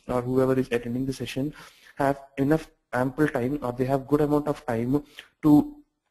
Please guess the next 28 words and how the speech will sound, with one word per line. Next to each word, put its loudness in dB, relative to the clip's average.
work 4
on 2
the 2
transformation 0
and -2
get -4
back 0
to -4
me -2
if -6
they -6
have -4
any -6
questions. -12
So -4
we'll 6
talk 0
about 0
one 0
transformation -2
per -2
day -2
in -8
case -2
that's -4
in -8
smaller -8
transformation. -6